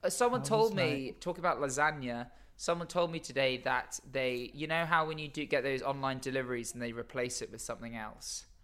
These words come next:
Speaker 1: Um,
Speaker 2: Mm-hmm.
Speaker 1: that instead of getting toilet roll,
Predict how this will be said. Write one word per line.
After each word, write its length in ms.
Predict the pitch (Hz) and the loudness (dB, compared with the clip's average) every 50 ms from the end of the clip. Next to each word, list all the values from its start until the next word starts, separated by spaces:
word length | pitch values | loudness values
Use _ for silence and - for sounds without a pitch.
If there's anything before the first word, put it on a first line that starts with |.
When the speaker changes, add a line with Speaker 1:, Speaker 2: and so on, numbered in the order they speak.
| - - - - - - - - | -20 -20 -20 -20 -20 -20 -8 -2
Speaker 1:
Um, 80 | 123 127 127 120 | 2 2 4 4
Speaker 2:
Mm-hmm. 200 | 120 123 143 156 - - - - - - | 4 4 2 2 -2 -8 -16 -20 -6 0
Speaker 1:
that 200 | 139 131 127 - | 0 0 0 0
instead 320 | 139 139 131 - 147 139 | -4 -4 -2 -2 -2 -2
of 80 | 143 135 | -2 0
getting 240 | - 151 143 139 131 | 0 0 0 0 -6
toilet 400 | - - 143 139 139 131 123 - - | -8 -4 0 0 2 2 0 -2 -2
roll, 400 | 131 120 113 101 110 120 117 | -2 -2 -2 -2 -4 -8 -10